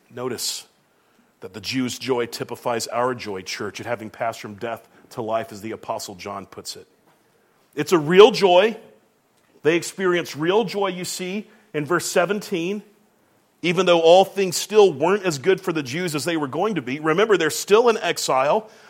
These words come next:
The setting for this story is Susa. Jerusalem is still under Persian control. Those are all curses for failing to keep covenant with God. And remember, the defeat and plunder of their enemies hasn't yet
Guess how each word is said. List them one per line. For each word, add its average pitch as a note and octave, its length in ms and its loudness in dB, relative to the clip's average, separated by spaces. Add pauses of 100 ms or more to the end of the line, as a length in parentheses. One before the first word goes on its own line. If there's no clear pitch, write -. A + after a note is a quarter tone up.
The C#3 80 -2
setting G3+ 340 4
for F#3+ 120 0
this F#3 160 0
story F3+ 320 0
is G3 180 2
Susa. F#3 580 -4 (160)
Jerusalem G3+ 560 -2
is - 80 2
still G#3+ 340 6
under F#3 240 2
Persian G3 520 -2
control. F#3+ 720 -2 (880)
Those D#3 240 2
are E3 100 4
all G3 180 6
curses G#3+ 640 2
for F3 160 -2
failing F3 400 -4
to D#3+ 100 -4
keep F3+ 280 -12
covenant F#3 420 0
with C3 180 -4
God. E3 420 2 (1400)
And D3 120 -4
remember, E3+ 420 2
the C#3+ 100 -4
defeat G#3 500 -4
and D#3+ 160 -8
plunder G3 400 0
of D#3+ 100 2
their D#3+ 140 -2
enemies F3 400 -4
hasn't F#3 540 -6
yet E3+ 440 0